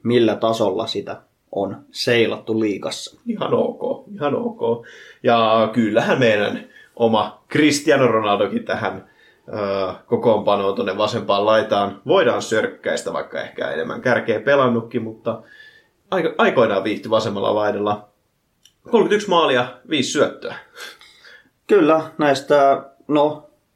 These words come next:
Speaker 1: sanotaan melkein kolmasosa rankkareista,
Speaker 2: No.
Speaker 1: mutta paljon ratkaisevia maaleja, paljon puskumaaleja, ää, jopa pari vaparimaalia. Ja hän on ollut joukkueelleen merkittävä tekijä ja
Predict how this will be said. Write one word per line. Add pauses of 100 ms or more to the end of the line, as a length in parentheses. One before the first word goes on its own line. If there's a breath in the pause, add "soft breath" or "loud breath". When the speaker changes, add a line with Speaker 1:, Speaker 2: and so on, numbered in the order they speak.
(180)
Speaker 1:
sanotaan
melkein
kolmasosa
rankkareista, (200)
Speaker 2:
No.
Speaker 1:
mutta (400)
paljon
ratkaisevia
maaleja,
paljon
puskumaaleja, (640 soft breath)
ää,
jopa
pari
vaparimaalia. (680 soft breath)
Ja (400)
hän
on
ollut (120)
joukkueelleen (120)
merkittävä (140)
tekijä
ja